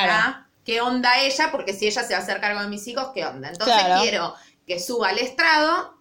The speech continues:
Speaker 2: y yo le voy a preguntar". Y le dice, "¿Está segura, señora apellido que no
Speaker 1: Sí.
Speaker 2: me acuerdo?".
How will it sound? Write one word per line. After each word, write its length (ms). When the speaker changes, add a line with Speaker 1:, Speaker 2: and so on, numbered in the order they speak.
Speaker 2:
y 100
yo 220
le 100
voy 160
a 80
preguntar". 580
Y 100
le 80
dice, 360
"¿Está 300
segura, 840
señora 560
apellido 420
que 80
no 60
Speaker 1:
Sí. 80
Speaker 2:
me 40
acuerdo?". 560